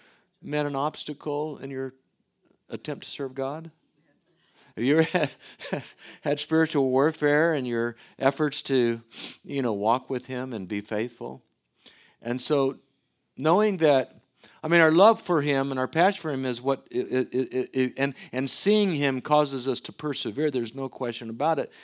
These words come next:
But there could also be a little bit of help along the way when we say, "Hey, wait a minute. This is for me. This is for my good." You know?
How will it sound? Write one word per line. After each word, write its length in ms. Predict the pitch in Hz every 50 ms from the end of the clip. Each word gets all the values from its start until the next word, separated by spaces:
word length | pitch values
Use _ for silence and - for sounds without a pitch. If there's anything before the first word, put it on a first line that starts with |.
| - - -
But 120 | - 160
there 120 | - 165 156
could 180 | - - 196
also 340 | 214 240 269 277 - - 247
be 120 | 208 202 202
a 60 | 190
little 180 | 185 196 190
bit 140 | 180 175 180
of 120 | 175 151 -
help 320 | - 180 202 214 - -
along 340 | 127 123 120 120 123 123 123
the 100 | 117 113
way 220 | 120 127 131 135
when 200 | 135 135 127 123
we 100 | 123 120
say, 220 | 117 - 143 143 147
"Hey, 160 | 147 175 190
wait 220 | 190 214 277 - -
a 60 | 98
minute. 420 | 82 147 69 76 113 185 - - _ _ _ _ - - - _ -
This 180 | - 247 262 -
is 100 | 240 220
for 180 | - - 233 233
me. 440 | 247 277 302 302 269 196 147 - _ -
This 180 | - 170 - -
is 60 | 190
for 140 | - - 220
my 240 | 220 233 247 262 254
good." 400 | 202 - 98 76 53 50 - - _ _ _ _ _ _ _ _ _ _ _ _ _ _ _ _ _ _ _ _ _ _ _ _ _ _ _ _ _ _ _ _ _ _ -
You 120 | 101 101
know? 280 | 107 123 151 185 196